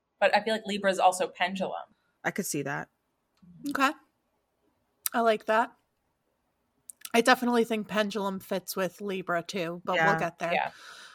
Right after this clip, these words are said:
Speaker 3: Okay, so glamour magic?
Speaker 1: I think glamour magic for Leo.
Speaker 3: Yeah.
Speaker 2: What's next?
Speaker 1: Virgo. I have no idea about Virgo.
Speaker 3: I feel like Virgo is Reiki.
Speaker 1: Oh.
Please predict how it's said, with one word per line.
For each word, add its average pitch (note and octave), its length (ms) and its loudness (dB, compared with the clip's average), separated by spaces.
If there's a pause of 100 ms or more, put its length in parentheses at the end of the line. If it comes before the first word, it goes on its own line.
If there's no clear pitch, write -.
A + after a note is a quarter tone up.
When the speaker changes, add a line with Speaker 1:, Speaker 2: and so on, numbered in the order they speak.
(160)
Speaker 3:
Okay, B3+ 360 4
so A#3 1500 8
glamour G#3 320 2
magic? B3 540 0 (200)
Speaker 1:
I E3+ 120 -2
think E3+ 160 -8
glamour C#3 280 -6
magic F#2+ 460 -8
for - 140 -18
Leo. F2+ 380 -10 (840)
Speaker 3:
Yeah. B3+ 260 0 (840)
Speaker 2:
What's F3 200 -2
next? - 300 -4
Speaker 1:
Virgo. F#3 480 4
I G#3+ 60 12
have A#3 140 10
no G3 140 4
idea D#3+ 260 2
about - 220 -4
Virgo. - 460 -6 (560)
Speaker 3:
I A#3+ 60 -6
feel D4+ 160 2
like E4 180 2
Virgo A3+ 400 6
is F#3+ 160 -2
Reiki. G3+ 540 -6 (1700)
Speaker 1:
Oh. A#3 440 8